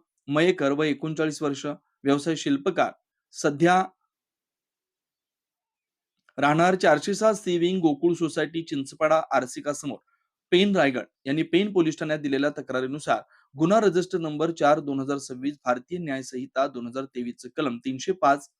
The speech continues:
अ प्रमाणे गुन्हा दाखल करण्यात आला होता. सदर गुन्ह्याचा तपास उपविभागीय पोलीस अधिकारी जालिंदर नालकुल, पेण पोलीस निरीक्षक संदीप बागुल यांच्या सूचनेप्रमाणे पोलीस ठाणेकडील गुन्हे प्रकटीकरण कक्षातील सहाय्यक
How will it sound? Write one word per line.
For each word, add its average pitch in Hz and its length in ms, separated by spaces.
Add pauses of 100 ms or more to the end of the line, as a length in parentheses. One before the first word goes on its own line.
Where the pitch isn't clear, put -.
अ 208 100
प्रमाणे 147 400 (300)
गुन्हा 165 200
दाखल 151 280
करण्यात 123 340
आला 110 100
होता. - 160 (540)
सदर 196 220
गुन्ह्याचा 196 340
तपास 185 280
उपविभागीय 175 440
पोलीस 165 320
अधिकारी 160 320
जालिंदर 147 400
नालकुल, 139 460 (360)
पेण 196 160
पोलीस 170 280
निरीक्षक 151 280
संदीप 139 300
बागुल 151 340 (280)
यांच्या 175 300
सूचनेप्रमाणे 170 720 (100)
पोलीस 156 340 (200)
ठाणेकडील 143 500 (480)
गुन्हे 147 260
प्रकटीकरण 202 600
कक्षातील 170 480
सहाय्यक 160 340